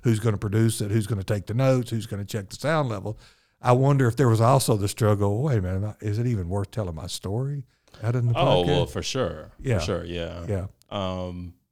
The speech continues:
Speaker 2: <laughs> 'cause, 'cause I, I, I guess with this podcast, like, I've just been captivated by so many of the guests that have been on. And, um, the, you know, there's the addiction element to
Speaker 1: Mm-hmm.
Speaker 2: which, you know, I can't really identify.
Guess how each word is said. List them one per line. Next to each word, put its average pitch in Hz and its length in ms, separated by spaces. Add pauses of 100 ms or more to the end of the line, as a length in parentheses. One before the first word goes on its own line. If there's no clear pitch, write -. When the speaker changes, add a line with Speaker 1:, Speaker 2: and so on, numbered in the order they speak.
(640)
Speaker 2:
<laughs> - 0 (840)
'cause, 139 260
'cause 123 300
I, 110 240
I, 107 200
I 110 40
guess 117 220
with 95 100
this 98 140
podcast, 92 800
like, 92 320
I've 123 140
just 117 140
been 87 100
captivated 87 840
by 90 100
so - 200
many 87 160
of 85 60
the 90 60
guests 85 320
that 85 80
have 85 120
been 87 160
on. 87 420 (460)
And, 90 480
um, 90 380
the, 110 100
you 101 120
know, 98 80
there's 95 220
the 92 120
addiction 90 440
element 92 540
to - 80
Speaker 1:
Mm-hmm. 90 80
Speaker 2:
which, 104 440
you 127 100
know, 117 160
I 131 60
can't 127 260
really 110 340
identify. 90 800